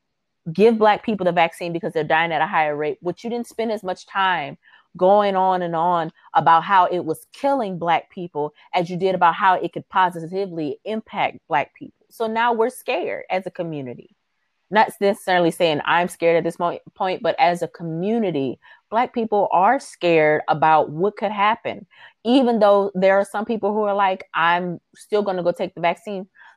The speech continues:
there are still Black people who are like, "I don't wanna die, so I'm in this confusing realm of, if I take it,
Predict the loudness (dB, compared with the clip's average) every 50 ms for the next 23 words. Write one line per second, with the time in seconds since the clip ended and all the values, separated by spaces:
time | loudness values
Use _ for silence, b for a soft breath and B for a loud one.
0 | B _ 0 2 2 2 2 2 2 2 4 4 2 2 2 0 -4 -4 -2 0
1 | 2 2 4 4 4 2 2 0 0 -2 0 2 0 0 0 -2 -2 0 2 4
2 | 4 4 4 4 2 0 -2 -2 0 2 4 4 4 2 2 0 -2 -2 -4 -6
3 | -8 -6 -4 -4 -4 -6 -6 -14 -20 _ b b b b b b b b _ _
4 | _ -6 -4 -4 -4 -4 -2 0 2 2 2 2 2 0 0 0 -2 -2 -4 -6
5 | -8 -10 -12 _ _ _ _ _ _ _ _ _ _ _ _ _ _ _ _ _
6 | _ _ _ _ _ _ _ _ -4 0 2 2 4 4 4 4 2 2 0 0
7 | 0 2 2 4 4 2 0 -2 -6 -12 -18 -14 _ -12 -8 -6 -6 -6 -6 -8
8 | -8 -8 -8 -8 -8 -10 -10